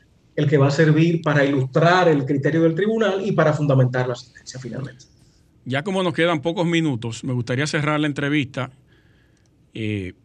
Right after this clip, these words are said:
Speaker 2: para escuchar de su voz, y como usted fue el autor de la publicación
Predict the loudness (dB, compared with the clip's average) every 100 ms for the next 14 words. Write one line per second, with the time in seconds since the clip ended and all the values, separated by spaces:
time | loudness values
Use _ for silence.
0 | _ -4 -4 -4 -8 -2 0 0 -2 -4
1 | -4 -2 0 0 -4 -10 -8 -6 -6 -6
2 | -8 -4 -2 -4 -4 -4 -2 -2 -2 -4
3 | -4 -4 -4 -4 -4 -2 -2 -4